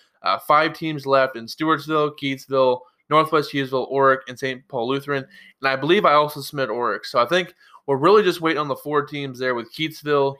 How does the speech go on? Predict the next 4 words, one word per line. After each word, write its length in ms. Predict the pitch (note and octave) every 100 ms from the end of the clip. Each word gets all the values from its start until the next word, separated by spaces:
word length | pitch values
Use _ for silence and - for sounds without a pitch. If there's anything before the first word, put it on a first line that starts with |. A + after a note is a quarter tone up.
| -
Hughesville, 640 | D3 C#3+ C3+ C3 B2+ A#2+ - _ _ _ _ _ _ _
Lutheran, 600 | - D3 D3 C#3 C#3 B2+
and 240 | - A#2+ A#2
Stewartsville, 760 | - C#3 B2+ B2 - A#2 G#2+